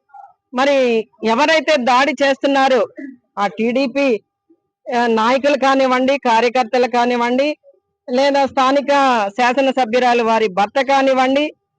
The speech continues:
అలానే వారితో ఉన్న వాళ్ళ అనుచరులు కానివ్వండి, ఇంకా వాళ్ళు అదనంగా తెచ్చుకున్న వేరే వేరే గ్రామాల నుండి రౌడీలు కానివ్వండి, వీళ్ళందరూ కూడా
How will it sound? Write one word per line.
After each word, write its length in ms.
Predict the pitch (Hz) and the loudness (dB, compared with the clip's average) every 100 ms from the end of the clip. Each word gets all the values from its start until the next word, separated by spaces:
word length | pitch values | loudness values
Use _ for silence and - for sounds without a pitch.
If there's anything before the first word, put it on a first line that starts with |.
| _ 247 | _ 0
అలానే 280 | 285 311 | 2 2
వారితో 480 | 277 262 269 269 285 | 2 2 2 2 0
ఉన్న 160 | 277 269 | 2 2
వాళ్ళ 300 | 247 247 247 | 2 2 2
అనుచరులు 480 | 233 262 302 277 269 | 0 0 0 0 0
కానివ్వండి, 580 | 262 269 254 247 262 | 0 2 0 0 0
ఇంకా 260 | 277 247 254 | 0 2 2
వాళ్ళు 340 | 247 233 240 226 202 _ _ - | 2 2 2 0 0 _ _ -6
అదనంగా 440 | 233 240 302 311 302 | -2 0 2 2 2
తెచ్చుకున్న 520 | 285 277 - 285 269 | 0 -2 -2 0 2
వేరే 240 | 254 262 | 2 2
వేరే 220 | 262 262 254 | 2 2 0
గ్రామాల 500 | 240 254 254 254 262 | 0 0 2 2 2
నుండి 360 | 254 247 240 | 0 2 0
రౌడీలు 440 | 208 220 254 294 262 | 2 0 2 0 0
కానివ్వండి, 640 | 262 254 247 247 262 302 _ _ _ 208 | 0 0 0 -2 -2 -4 _ _ _ -2
వీళ్ళందరూ 640 | 240 233 208 247 330 349 | 0 2 0 2 2 2
కూడా 460 | 285 285 269 277 | 2 2 2 0